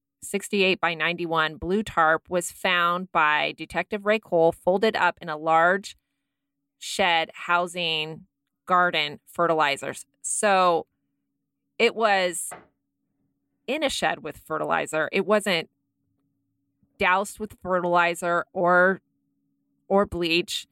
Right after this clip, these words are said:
They collected it as evidence. They clearly didn't, there's no evidence that of Lacey's body or bodily fluids or anything on the tarp. I mean, how do you not have a single drop of Lacey's D N A? Like,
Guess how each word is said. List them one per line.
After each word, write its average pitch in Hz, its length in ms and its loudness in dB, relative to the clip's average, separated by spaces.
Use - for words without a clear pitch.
They 208 120 2
collected 226 460 -2
it 220 80 -6
as 202 120 -4
evidence. 180 460 -2
They 185 120 0
clearly 220 380 -2
didn't, 190 340 -2
there's 196 280 2
no 233 280 2
evidence 185 420 -6
that 156 260 -4
of 170 160 -2
Lacey's 175 400 -4
body 165 400 2
or 160 60 -2
bodily 160 400 -2
fluids 180 380 -4
or 165 80 0
anything 160 540 -4
on 170 520 0
the - 80 -4
tarp. 170 500 0
I - 40 -10
mean, 202 100 0
how 214 140 0
do 233 60 -4
you 240 60 -4
not 202 140 0
have 202 120 -2
a 190 40 -6
single 185 520 0
drop 170 400 0
of 151 140 -10
Lacey's 165 360 -6
D 160 160 -6
N 160 120 -4
A? 160 200 0
Like, - 200 -6